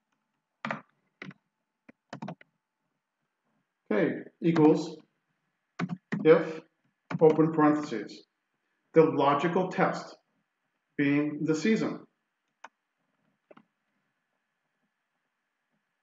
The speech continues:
equals, in quotes, high, and close the quotes, co-, comma space.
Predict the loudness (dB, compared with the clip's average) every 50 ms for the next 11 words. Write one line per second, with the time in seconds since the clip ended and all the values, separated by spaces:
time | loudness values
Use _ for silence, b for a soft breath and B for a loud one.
0 | _ _ _ _ _ _ _ _ _ _ _ _ _ _ -20 -18 -18 -8 -2 -2
1 | -2 0 4 4 4 4 4 0 -6 -12 -16 -20 _ _ _ _ _ _ _ _
2 | _ _ 0 2 2 4 6 6 6 6 4 0 -4 -10 -16 -14 -10 -8 -8 -8
3 | -10 -16 -16 _ _ _ _ _ -6 -4 -2 0 0 0 -2 -4 -10 -12 -12 -12
4 | -12 -12 _ -10 -10 -10 -10 -12 _ _ _ _ _ _ -20 -20 _ -10 -6 -4
5 | -2 -2 -2 -2 -4 -4 -4 -6 -6 -4 -4 -4 -4 -4 -8 -10 -8 -6 -8 -8
6 | -8 -14 -20 -20 _ _ _ _ _ _ _ _ _ _ _ -18 -18 -16 -12 -12
7 | -12 -12 _ _ _ _ _ _ _ _ _ _ _ _ _ -12 -12 -12 -12 _
8 | _ _ _ _ -4 -2 0 0 0 -2 -2 -2 -4 -4 -4 -6 -10 -14 -18